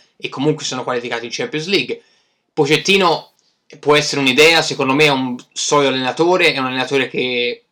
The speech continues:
può portare un buon calcio, fatto vedere a Tottenham, anche lì molto superiori, risu-, cioè, i risultati che ha ottenuto sono stati molto superiori alle aspettative. L'anno scorso una finale di Champions, anche se con diverse fortune, sia col City che con l'Ajax,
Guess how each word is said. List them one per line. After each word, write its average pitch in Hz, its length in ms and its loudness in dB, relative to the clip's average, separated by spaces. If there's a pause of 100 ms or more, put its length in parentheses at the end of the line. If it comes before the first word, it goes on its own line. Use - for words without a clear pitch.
(440)
può 139 160 -4
portare 139 580 0
un 123 180 -8
buon 135 200 -4
calcio, 143 560 2
fatto 131 240 -4
vedere 123 160 -2
a 113 60 -8
Tottenham, 143 360 2
anche 123 200 -8
lì 143 260 0 (640)
molto 139 600 4
superiori, 135 460 6
risu-, 123 280 -4
cioè, 127 160 -8
i 123 40 -12
risultati 131 340 -6
che 147 80 -6
ha 135 40 0
ottenuto 147 260 -2
sono 139 120 -6
stati 127 200 -10
molto 143 280 0
superiori 131 360 -6
alle 123 120 -4
aspettative. 139 600 -8 (380)
L'anno 131 160 -14
scorso 151 280 -4
una 139 100 -6
finale 131 220 -6
di 127 60 -8
Champions, 143 500 -4
anche 147 320 -4
se 139 180 -4
con 123 380 -12
diverse 127 340 -6
fortune, 139 640 -2 (720)
sia - 220 -6
col 120 160 -12
City 147 220 -2
che 123 100 -8
con 127 180 -8
l'Ajax, 139 480 -4